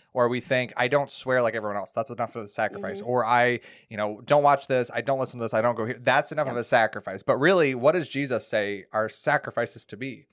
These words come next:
Speaker 2: Yeah.
Speaker 1: Our lives.
Speaker 2: Yeah,
Speaker 1: <laughs> Like,
Speaker 2: exactly.
Speaker 1: the totality, the entirety.
Speaker 2: Mm-hmm.
Speaker 1: And so just like that, like, it's the same thing you're saying. When we give a lesser sacrifice than we
Speaker 2: Mm-hmm.
Speaker 1: should be giving, God doesn't accept it.
Speaker 2: Well, and that's
Speaker 1: So,
Speaker 2: what
Speaker 1: so
Speaker 2: does it
Speaker 1: how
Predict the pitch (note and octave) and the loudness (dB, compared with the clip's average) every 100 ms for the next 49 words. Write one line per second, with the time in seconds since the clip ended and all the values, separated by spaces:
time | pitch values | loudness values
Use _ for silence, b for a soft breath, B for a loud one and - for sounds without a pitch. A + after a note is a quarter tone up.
0 | - - - _ _ B2 A#2+ C#3 A2 - | -10 -10 -10 _ _ 2 4 4 2 -6
1 | - G#3+ A#3 B3 G#3+ A#3 C#4 C#4 F#3 D#3+ | -12 0 4 6 6 6 6 4 2 0
2 | D3 C#3+ C#3+ - A3 D#3 - - - B | -2 -4 -6 0 2 4 2 -6 -14 B
3 | B C#3 B2+ C#3+ F#3 D3 G#2+ G#3 G3+ G3+ | B -2 0 4 6 4 0 -6 -2 2
4 | C3+ C#3 C#3 C#3+ C3+ A#2+ D3 D#3+ B2+ A#2 | 2 4 4 4 2 4 6 6 4 2
5 | A#2+ C3 A#2 G#2+ B2 D3+ A2+ G#2 G#2 b | -4 -2 -2 -2 -4 0 0 0 -2 b
6 | b b _ - B2+ B2 B2 C3 A2 G#2 | b b _ -6 -4 -2 2 4 4 4
7 | B2 - A2+ A#2 G#2+ A2 A2+ G#2+ - G#2+ | 4 0 0 2 2 2 0 0 0 -4
8 | G2+ G2+ B2 G2+ F#2 G#2+ G2 D3 D#3 E3 | -4 -4 -4 -4 -6 -4 -2 -2 -2 -8
9 | _ _ _ _ _ G2 F#2+ F2+ F#2+ G2+ | _ _ _ _ _ -6 -6 -10 -16 -20
10 | - A#2+ - F#2+ B3+ C#4+ B3+ E3 D#3+ - | -2 -2 -2 -2 0 4 6 6 6 -2
11 | - D4 F3+ F#3 | 2 6 6 6